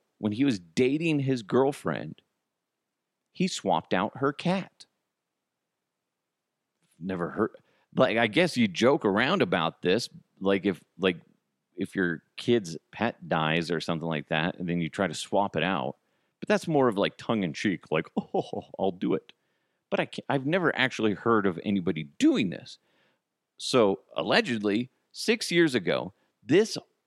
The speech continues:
horrible all-black cat was very aggressive. It scratched everyone, hissed at everyone, uh,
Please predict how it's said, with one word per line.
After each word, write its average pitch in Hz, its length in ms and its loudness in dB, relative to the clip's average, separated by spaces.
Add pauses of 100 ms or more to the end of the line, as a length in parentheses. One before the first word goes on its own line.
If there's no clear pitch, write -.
(160)
horrible 170 720 2
all-black 123 600 2
cat 80 340 -4 (800)
was 98 600 4
very 131 500 2
aggressive. 90 640 0 (440)
It 117 160 2
scratched - 640 -2
everyone, 87 500 0
hissed 190 440 -2
at 110 180 0
everyone, 92 580 0 (560)
uh, 107 280 2